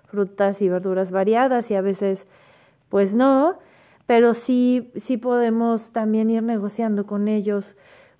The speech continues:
cuando sí, cuando no, qué tantito sí, qué tantito no, para que ellos, este, pues, se vayan sintiendo escuchados y vayan aprendiendo desde, desde el amor. Y pues,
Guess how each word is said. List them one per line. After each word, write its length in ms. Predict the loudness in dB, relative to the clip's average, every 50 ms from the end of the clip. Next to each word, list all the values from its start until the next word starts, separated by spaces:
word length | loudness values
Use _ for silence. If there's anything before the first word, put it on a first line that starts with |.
| _ _ _ _
cuando 320 | -8 -4 -4 -2 -2 -2 -6
sí, 360 | -6 -6 -4 -2 -2 -2 -2 -4
cuando 280 | -6 -4 -4 -4 -4
no, 440 | -2 -2 -2 -2 -2 -2 -2 -4 -4
qué 120 | -4 -6 -6
tantito 440 | -6 -6 -6 -6 -6 -8 -10 -12 -12
sí, 300 | -8 -6 -6 -4 -4 -6
qué 100 | -8 -10
tantito 460 | -8 -8 -8 -8 -8 -8 -8 -8 -6
no, 240 | -4 -4 -4 -6 -8 -10 -18 -20 -20 -20 _ _ _
para 260 | -12 -10 -8 -8 -8
que 160 | -4 -2 0
ellos, 360 | 0 0 0 0 -2 -4 -6 -10
este, 420 | -14 -14 -14 -14 -12 -10 -10 -10 -8
pues, 240 | -6 -6 -6 -6 -4
se 140 | -4 -4
vayan 300 | -4 -2 -2 -2 -2 -4
sintiendo 520 | -4 -6 -8 -8 -6 -6 -6 -6 -6 -6 -6
escuchados 640 | -8 -10 -10 -10 -10 -8 -8 -6 -6 -6 -6 -6 -8
y 40 |
vayan 340 | -8 -8 -8 -8 -8 -10 -10
aprendiendo 680 | -12 -14 -14 -14 -12 -12 -10 -10 -10 -12 -12 -12 -12 -12
desde, 420 | -12 -12 -14 -16 -16 -18 -18 -18 _ _ _ _ _ _ _ _ _
desde 300 | -6 -6 -6 -4 -4 -6
el 140 | -6 -6 -8
amor. 360 | -10 -8 -8 -6 -6 -6 -8 -10 -16 -20 _ _ _ _ _ _ _ _ _ _ _ _ _ _ _ _ _ _ -10
Y 140 | -6 -6 -4
pues, 500 | -2 0 2 2 2 0 -2 -6 -14 -20